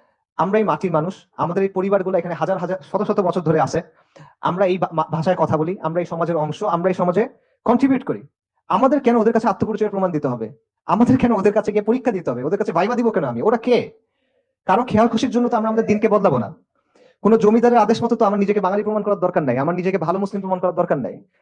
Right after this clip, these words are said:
আমি একজনের কাছে জবাবদিহি করবো। ওরা কে? ওর কাছে আমার পাত্তা দেওয়ার কি আছে আসলে? কারো কথা শোনার টাইম নেই এত। বাংলাদেশের মুসলিমরা এই জমিনের সন্তান, আমরা এখান থেকে কোথাও যাইতেছি না, আমরা এখানেই থাকবো। আমাদের অতীত,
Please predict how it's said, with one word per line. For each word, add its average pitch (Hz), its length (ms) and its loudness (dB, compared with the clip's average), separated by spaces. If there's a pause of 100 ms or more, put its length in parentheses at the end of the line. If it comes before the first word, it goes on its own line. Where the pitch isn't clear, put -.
আমি 214 180 2
একজনের 262 300 2
কাছে 247 120 2
জবাবদিহি 196 340 -4
করবো। 123 340 -8 (480)
ওরা 254 160 0
কে? 254 180 -2
ওর 180 80 -2
কাছে 247 160 0
আমার 240 100 4
পাত্তা 220 200 0
দেওয়ার 240 140 2
কি 202 100 4
আছে 131 140 0
আসলে? 120 280 -8 (220)
কারো 208 160 2
কথা 233 100 -2
শোনার 233 200 -2
টাইম 226 160 2
নেই 190 100 0
এত। 123 140 -8 (1000)
বাংলাদেশের 226 340 2
মুসলিমরা 226 440 4
এই 175 160 0
জমিনের 180 280 4
সন্তান, 190 480 0 (140)
আমরা 165 180 0
এখান 190 120 0
থেকে 185 80 -4
কোথাও 180 160 0
যাইতেছি 135 340 -2
না, 104 160 -14 (260)
আমরা 170 160 0
এখানেই 196 180 2
থাকবো। 127 280 -2 (640)
আমাদের 208 320 4
অতীত, 233 360 4